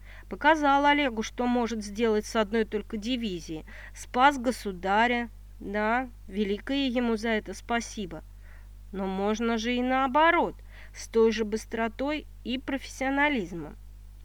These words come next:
"Стой!" — одёрнул он сам себя. Это уже полицейское воображение разыгралось.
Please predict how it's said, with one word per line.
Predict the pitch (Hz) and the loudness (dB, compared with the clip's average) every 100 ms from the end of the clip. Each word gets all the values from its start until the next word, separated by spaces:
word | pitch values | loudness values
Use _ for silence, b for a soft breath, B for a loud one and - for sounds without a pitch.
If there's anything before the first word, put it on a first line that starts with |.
| - - - - | -20 -20 -20 -18
"Стой!" — | - - 233 269 214 - - - - | -18 -4 0 0 0 -6 -16 -20 -12
одёрнул | 180 196 190 190 190 190 | -10 -6 -4 -4 -4 -2
он | 202 | -6
сам | - 196 190 | -4 -4 -4
себя. | - 214 190 165 - B B B B | -8 -8 -6 -8 -12 B B B B
Это | 247 240 269 | -6 -2 -2
уже | 240 262 | 0 -2
полицейское | - 254 247 - 254 247 - 240 | -2 -2 -2 -2 -2 -2 -4 -4
воображение | 226 240 233 247 247 233 190 185 | -2 -2 0 0 0 0 0 -4
разыгралось. | 196 - 208 214 185 165 147 - | -4 -4 -2 -2 -2 -4 -8 -14